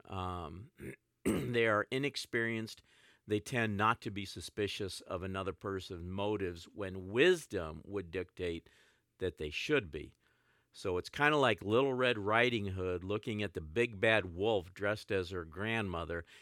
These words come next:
and not realizing that that is not her grandmother. Um, another pitfall, eh, you know, would be being too gullible.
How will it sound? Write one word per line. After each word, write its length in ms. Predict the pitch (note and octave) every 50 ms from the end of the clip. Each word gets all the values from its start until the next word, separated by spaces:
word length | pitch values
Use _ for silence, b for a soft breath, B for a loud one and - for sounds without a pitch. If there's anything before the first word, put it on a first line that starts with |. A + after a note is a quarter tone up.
| B B B
and 160 | - G2 G2+
not 220 | G2+ A2 A2 G2+ -
realizing 960 | F#2 F2+ F2 F2+ G#2 B2+ C#3 B2+ G#2+ F#2+ F#2 F2+ F2+ F#2+ F2+ F2+ F#2+ F#2 F2+
that 180 | E2 E2+ E2 -
that 220 | G#2+ G#2 G#2 F#2+
is 160 | E2+ D#2+ E2+
not 360 | F#2 F#2 F#2 G#2 A2 A2 G2 F#2
her 140 | F#2 F2+
grandmother. 680 | E2 E2+ F#2+ G2+ G2 F#2+ F2+ E2 D2+ D2+ D#2 - - - B B B B B B B B B B B B B B
Um, 480 | - G#2+ G2 F#2+ F#2 F2+ F2 E2+ E2+ E2+ - _ _ _ _ _ _ _ _ _ _ _ _ _ _ _ _ - -
another 460 | - A2+ A2 A2+ B2+ D3+ F3+ F3+ D#3+
pitfall, 760 | - - - B2 - - - - G#2 G2 G2+ G#2+ A2+ A#2+ B2 -
eh, 60 | - G#2 G#2 - -
you 160 | - - A#2+
know, 160 | A2+ A2+ A#2 B2+
would 240 | C3 A#2+ A#2 G#2+
be 420 | G2+ B2 B2 B2+ A#2+ A#2 A#2 A2 -
being 480 | - G2 F#2 A#2+ B2+ C3+ C3+ C3 B2+
too 220 | - - C#3+ C3 A#2
gullible. 600 | G2 E2+ G2+ A2+ D3 D#3 A2+ E2+ C#2+ C#2 A#1+